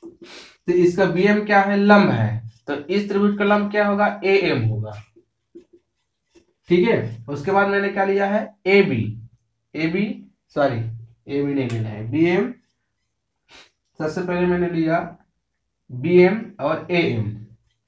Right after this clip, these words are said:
एएम। तो ये हो गया इसका लंब, ठीक है, ये हो गया उसका आधार। तो इसका लंब क्या है? एएम। तो यहाँ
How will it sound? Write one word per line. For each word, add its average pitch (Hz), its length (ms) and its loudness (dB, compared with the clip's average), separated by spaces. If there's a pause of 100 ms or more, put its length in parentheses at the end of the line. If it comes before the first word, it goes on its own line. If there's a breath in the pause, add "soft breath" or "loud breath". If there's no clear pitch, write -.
(300)
एएम। 147 920 -2 (880)
तो 175 420 0
ये 147 220 2
हो 185 140 4
गया 185 160 2
इसका 185 240 0
लंब, 190 560 4 (500)
ठीक 165 140 -4
है, 208 120 0 (420 loud breath)
ये 147 120 -4
हो 160 120 0
गया 170 120 -2
उसका 170 260 -4 (300)
आधार। 156 600 2 (760)
तो 151 60 -6 (160)
इसका 180 280 0
लंब 190 300 2
क्या 190 200 2
है? 202 180 -4 (220)
एएम। 175 380 0
तो - 360 -10
यहाँ 151 280 -2